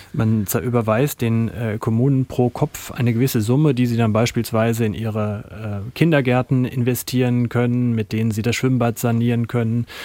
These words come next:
Das ist so der Gedanke dahinter, also dass, äh, die Kommunen extra Geld bekommen, das sie dann an ihre Bürger weiterreichen können. Wäre das überhaupt,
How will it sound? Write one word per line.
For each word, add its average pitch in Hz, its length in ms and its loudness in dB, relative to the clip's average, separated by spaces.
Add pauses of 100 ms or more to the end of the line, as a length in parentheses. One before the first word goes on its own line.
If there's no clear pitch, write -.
(140)
Das 131 160 2
ist 175 120 2
so 147 100 4
der 135 200 2
Gedanke 131 360 2
dahinter, 107 480 0
also 107 220 -2
dass, 117 340 -2
äh, 117 380 -6
die 113 100 -4
Kommunen 127 500 2
extra 123 540 -2
Geld 123 380 -2
bekommen, 131 380 0
das 120 120 0
sie 131 80 0
dann 123 180 0
an 113 140 0
ihre 120 220 0
Bürger 120 600 0
weiterreichen 107 800 -2
können. 110 280 -2
Wäre 107 100 0
das 120 160 0
überhaupt, 123 320 -2